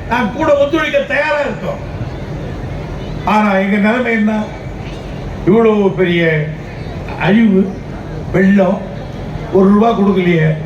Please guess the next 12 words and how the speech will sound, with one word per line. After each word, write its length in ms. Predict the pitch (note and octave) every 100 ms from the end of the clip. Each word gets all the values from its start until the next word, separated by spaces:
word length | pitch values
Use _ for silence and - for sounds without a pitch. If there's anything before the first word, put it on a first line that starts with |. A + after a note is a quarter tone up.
| - -
அப்புறம் 340 | F#3+ G#3+ G3+
உன்னோட 280 | F#3 F#3+ G3+ F#3+
நாங்க 220 | E3+ E3
இருக்கிறது 340 | F3 F3 D3+
எப்படி? 240 | D3+ D#3 D#3+ - - - - - C#3 C#3 - - - - - - -
எங்ககிட்ட 380 | G#3 A3 A#3 G#3
வரி 180 | G#3 A3
வாங்கலையா, 420 | A3 F#3+ F#3+ A3 G3+ - D3 - - - - - -
பணம் 260 | F#3+ G#3+ A3+
வாங்கலையா? 380 | G#3 G#3+ A#3 B3+ F#3+ C#3+ - - - - - - - - - - -
அதுக்கு 240 | D3 F3+
ஒரு, 100 | F#3